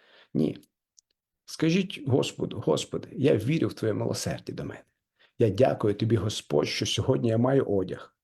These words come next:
що я маю, е, добрий зір, що я маю, е, крепість фізичну». Якщо ви маєте за що подякувати Богу, подякуйте, адже це вияв Його милосердя.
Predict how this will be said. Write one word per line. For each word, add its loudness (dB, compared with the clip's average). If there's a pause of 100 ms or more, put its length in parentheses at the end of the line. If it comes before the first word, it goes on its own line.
(120)
що -10
я -4
маю, 0 (500)
е, 2 (540)
добрий 4
зір, -4 (160)
що 0
я 4
маю, 4 (540)
е, 2 (420)
крепість 0
фізичну». -2 (380)
Якщо 4 (760)
ви 6
маєте 4
за 0
що -2
подякувати 0
Богу, 2
подякуйте, 0 (300)
адже 0 (180)
це 2
вияв 4
Його 0
милосердя. -8